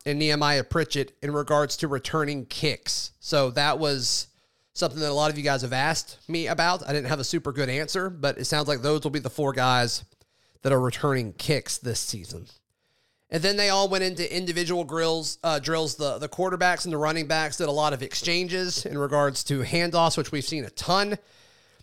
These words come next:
T J Finley was with Tank. Robbie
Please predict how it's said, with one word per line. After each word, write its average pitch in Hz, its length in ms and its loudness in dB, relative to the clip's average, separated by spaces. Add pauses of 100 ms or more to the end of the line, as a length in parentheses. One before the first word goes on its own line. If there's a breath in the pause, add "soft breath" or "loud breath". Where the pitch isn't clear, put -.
(100)
T 175 140 0
J 180 160 2
Finley 180 300 2
was 160 200 2
with 127 160 -4
Tank. 214 500 0 (500 soft breath)
Robbie 180 540 4